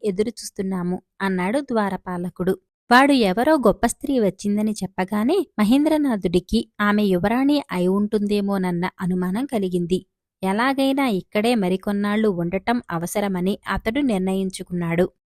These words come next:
ఆ రాత్రి చాలాసేపు రకరకాల ఆలోచనలతో గడిపిన మహేంద్రనాథుడికి మార్గమధ్యంలో కనిపించిన సన్యాసి గుర్తుకురాగానే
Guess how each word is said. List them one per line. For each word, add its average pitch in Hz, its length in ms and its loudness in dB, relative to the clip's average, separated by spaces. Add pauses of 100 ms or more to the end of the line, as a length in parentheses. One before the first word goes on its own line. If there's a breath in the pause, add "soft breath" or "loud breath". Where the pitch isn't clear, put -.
(280)
ఆ 247 120 6
రాత్రి 190 380 2
చాలాసేపు 208 1000 0
రకరకాల 254 720 0
ఆలోచనలతో 180 960 -2
గడిపిన 170 360 -2
మహేంద్రనాథుడికి 196 1160 -2 (240)
మార్గమధ్యంలో 202 920 0
కనిపించిన 190 720 -4
సన్యాసి 185 560 -4
గుర్తుకురాగానే 190 1000 -4